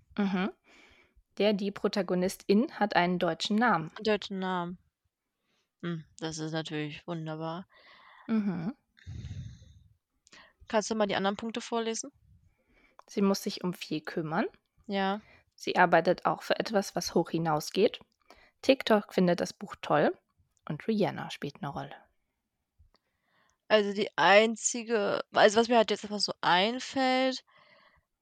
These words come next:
Speaker 2: ähm, ist halt Victoria, also aus Dunbridge zwei, weil die halt auf TikTok ist. Das hoch hinaus ergibt für
Speaker 1: Okay.
Speaker 2: mich keinen Sinn, aber das ist mein Guess, den ich
Speaker 1: <laughs>
Speaker 2: jetzt mache, weil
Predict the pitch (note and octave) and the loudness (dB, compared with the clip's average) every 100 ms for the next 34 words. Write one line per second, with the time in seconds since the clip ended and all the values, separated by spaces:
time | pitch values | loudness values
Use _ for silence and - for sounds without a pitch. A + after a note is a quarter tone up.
0 | _ - A#3+ A#3 A#3 A#3 A3+ A3+ - A3 | _ -2 0 2 0 0 -2 -6 -4 -4
1 | - - A3 G#3 G#3 - G3 - - G#3 | -4 -4 0 2 0 -2 -10 -8 -4 2
2 | G#3 A#3+ A#3+ A#3+ A#3 C3+ C3 G#3 - G3+ | 2 2 2 2 2 2 -2 -2 -4 -4
3 | - G3 G#3 G#3 - - - - G3 F#3 | 0 0 0 0 0 -2 0 -2 2 4
4 | F3+ F3 F#3 - - F#3+ F#3+ G3 F#3 - | 4 4 -2 -8 -2 -2 0 -4 -4 -6
5 | - - - - - - - - - _ | -10 -16 -14 -12 -12 -12 -6 -6 -6 _
6 | - A3 A#3+ A#3 A3 F#3+ A#3 C#4 G#3+ F3 | -8 -2 2 2 6 8 8 4 2 2
7 | F#3+ G#3 - B3 B3 A#3 A3 G#3 - F3+ | 2 0 6 6 6 6 6 6 2 -2
8 | F#3+ A#3+ A#3 F#3+ G3 G3 G3 G3+ - G3+ | 4 6 8 8 6 4 2 -2 6 6
9 | G3+ A3 F#3+ F3+ F#3 | 8 6 10 10 10